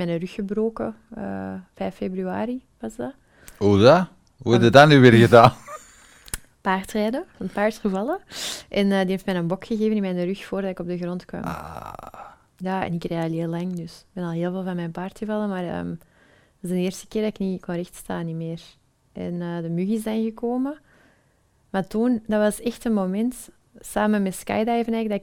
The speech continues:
Speaker 1: ik, dat ik weet van, dat is veranderd. In plaats van door een emotie zo swept away te zijn, te kunnen kiezen van, stap ik hier nu in of niet? Ehm, en ik denk ook dat het te maken heeft met de zwaarheid van emoties, hè, want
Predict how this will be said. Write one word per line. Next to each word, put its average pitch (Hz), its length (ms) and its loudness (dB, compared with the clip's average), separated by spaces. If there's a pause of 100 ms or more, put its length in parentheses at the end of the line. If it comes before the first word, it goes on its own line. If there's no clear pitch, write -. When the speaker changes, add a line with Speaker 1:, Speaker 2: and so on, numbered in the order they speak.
Speaker 1:
ik, - 100 -18
dat 196 220 -6
ik - 60 -20
weet 196 240 -2
van, 208 300 -6
dat 202 120 -4
is - 120 -14
veranderd. 185 800 -4
In 196 160 -6
plaats 185 300 -4
van 185 260 -6
door 180 140 -4
een 185 140 -4
emotie 185 520 -4
zo 190 160 -6
swept - 440 -10
away 185 260 -2
te 208 120 -10
zijn, 208 260 -6
te 208 100 -14
kunnen 190 220 -8
kiezen 196 400 -8
van, 190 300 -8 (280)
stap 202 320 -4
ik 185 100 -10
hier 185 160 -4
nu 180 180 -2
in 202 140 -4
of - 160 -10
niet? 233 200 -4 (720)
Ehm, 170 640 -6 (440)
en 196 100 -4
ik 190 80 0
denk 175 180 -4
ook 170 100 -8
dat 180 140 -4
het - 80 -18
te 185 80 -6
maken 175 280 -4
heeft 180 120 -12
met 196 120 -12
de 190 80 -8
zwaarheid 175 500 -2
van 190 160 -6
emoties, 175 520 -6
hè, 214 140 -4
want 196 300 -6